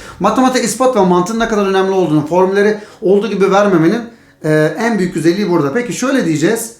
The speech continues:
Ersun Hoca'nın en büyük özelliği arkadaşlar, biz ezbere karşıyız. Biz ezbere karşıyız. Evet, ben normalde bunu yazacaktım. Yazmayı unuttum. Şimdi yazıyorum.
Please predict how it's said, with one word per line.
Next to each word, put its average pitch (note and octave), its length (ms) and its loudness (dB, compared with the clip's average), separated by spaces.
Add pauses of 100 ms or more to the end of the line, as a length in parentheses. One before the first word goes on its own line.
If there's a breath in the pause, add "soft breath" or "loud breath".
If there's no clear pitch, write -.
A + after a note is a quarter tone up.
(360 loud breath)
Ersun B3+ 340 0
Hoca'nın C4 240 -2
en D4 240 2
büyük A#3 220 2
özelliği E3 420 2
arkadaşlar, G3 560 -2
biz C4 160 -2
ezbere F#3 460 0
karşıyız. D3 540 -4 (1300 soft breath)
Biz A3+ 160 2
ezbere G3 500 2
karşıyız. D#3+ 460 0
Evet, E3 200 0 (120)
ben F#3+ 340 -2
normalde E3+ 480 0
bunu F#3 120 2
yazacaktım. E3 680 0
Yazmayı D3+ 420 4
unuttum. F3 240 -2
Şimdi E3 300 -2
yazıyorum. C#3 400 -2